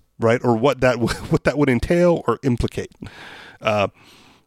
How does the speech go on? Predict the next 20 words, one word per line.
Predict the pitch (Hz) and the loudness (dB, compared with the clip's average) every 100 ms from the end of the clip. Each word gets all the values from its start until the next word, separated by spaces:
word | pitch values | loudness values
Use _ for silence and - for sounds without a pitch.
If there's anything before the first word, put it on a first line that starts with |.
| - | -6
so | - 120 | 2 4
it's | 135 - | 4 2
just, | 123 - | 0 0
it's, | - - | -4 -4
it's | 120 - | -4 -2
a | |
protest, | - - 160 - 185 - - - | -2 0 0 2 0 -2 -12 -12
it's | - - | -8 -4
a | 226 | -4
protest, | - 147 - 143 135 - - - - | 0 -2 0 0 0 -4 -16 -20 -6
uh, | 107 101 95 98 - - | -2 -2 -2 -4 -6 -8
campaign, | - 117 117 127 147 190 _ - - - - - | -2 -2 0 -2 -2 -6 _ -20 -20 -20 -18 -4
and | 107 | 0
it's, | 113 - | 0 -2
it's | 117 104 | -4 -2
a, | 104 104 104 | 0 2 0
it's | 107 - | -2 -2
an | 113 | 0
activist | 196 - 98 95 - - | 0 -2 -10 -10 -12 -6
campaign, | 113 95 - | -6 -4 -8